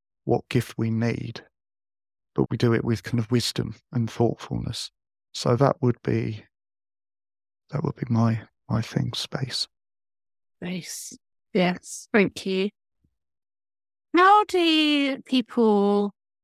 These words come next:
Speaker 2: find out more about you if they want to, Tom? Or, like, <laughs> a
Speaker 1: <laughs>
Speaker 2: Kivo, or, you know, if you're a charity and you're thinking,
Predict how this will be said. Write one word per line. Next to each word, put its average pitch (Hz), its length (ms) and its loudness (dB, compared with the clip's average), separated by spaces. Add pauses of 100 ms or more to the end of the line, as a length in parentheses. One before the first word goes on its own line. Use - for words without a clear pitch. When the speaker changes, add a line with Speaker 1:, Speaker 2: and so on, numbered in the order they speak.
(580)
Speaker 2:
find 208 280 2
out 170 260 -4
more 180 440 0
about 170 260 -2
you 165 220 -8
if 175 140 -10
they 185 100 -2
want 175 240 -4
to, 151 160 -8
Tom? 147 420 -8
Or, 196 140 2
like, 190 240 4 (120)
<laughs> - 80 -20
a 220 60 0
Speaker 1:
<laughs> - 720 -4
Speaker 2:
Kivo, 202 760 6
or, 170 320 2 (240)
you 214 80 -2
know, 202 60 4
if 214 100 2
you're 220 120 6
a 226 40 2
charity 208 680 0
and 180 180 -4
you're 190 120 -2
thinking, 180 600 0